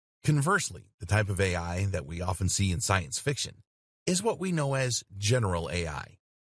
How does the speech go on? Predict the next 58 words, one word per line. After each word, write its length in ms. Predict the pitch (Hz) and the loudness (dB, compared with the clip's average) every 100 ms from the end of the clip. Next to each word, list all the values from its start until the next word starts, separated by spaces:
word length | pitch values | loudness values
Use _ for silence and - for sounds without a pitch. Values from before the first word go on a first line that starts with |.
| _ - | _ -2
This 240 | 123 131 | 0 2
is 100 | 104 | 0
A 220 | - 98 | 2 4
I 200 | 90 92 | 4 2
that 240 | 92 87 - | 0 -4 -2
doesn't 260 | 123 135 | -2 0
just 180 | 120 117 | -2 0
have 180 | 104 87 | 0 0
one 180 | 87 107 | 0 0
purpose, 460 | 98 82 64 - - _ _ _ - | 0 -2 -4 -10 -12 _ _ _ -4
but 80 | 135 | 0
that 140 | 180 | 0
is 120 | 165 | 0
designed 460 | 113 104 127 160 143 | 0 2 2 2 -2
to 80 | 110 | -4
do 140 | 98 | -2
everything 380 | - 139 156 160 | 0 0 0 0
that 140 | 151 127 | 0 0
a 20 | |
human 300 | 117 127 113 | 2 4 4
might 240 | 104 101 | 2 2
be 80 | 90 | 0
able 200 | 82 80 | -2 -2
to 80 | 80 | -2
do. 260 | 95 90 - _ _ _ _ _ | -2 -2 -6 _ _ _ _ _
So, 320 | - 98 104 - | 2 2 0 -6
you 80 | 101 | -4
can 120 | 110 | 0
play 120 | 92 95 | 2 0
a 80 | |
word 300 | 92 165 185 | 0 0 0
game 180 | 95 87 | -4 -4
with 140 | 82 - | -2 -2
this 180 | 85 87 | -2 0
A 140 | 90 | 0
I, 300 | 85 82 92 _ _ _ - | 0 -4 -10 _ _ _ -2
ask 200 | 104 - | 0 0
it 60 | 85 | -2
how 160 | 85 | -2
it's 100 | - | -4
feeling, 440 | - 123 92 90 - _ _ _ _ | -2 -2 -2 -4 -6 _ _ _ _
or 260 | 107 120 127 | 0 2 2
get 160 | 107 107 | 0 -2
it 80 | 101 | 0
to 60 | |
look 180 | 95 98 | -2 0
up 120 | 101 | -2
something 280 | 90 80 101 | -2 0 0
useful. 400 | 147 180 - - _ _ _ _ _ - | 0 -2 -6 -14 _ _ _ _ _ -2
An 140 | 151 160 | 0 2
example 480 | 147 269 285 247 | 0 -2 -2 -2
of 100 | 156 | 0
a 60 | 104 | 0
general 520 | 90 98 135 147 131 - | 0 0 2 0 -2 0
A 180 | 110 | 0
I 140 | 101 98 | 2 0
is 260 | 92 - | -2 -6
DeepMind, 640 | 87 135 147 98 87 64 | -4 -2 -2 -2 -2 -4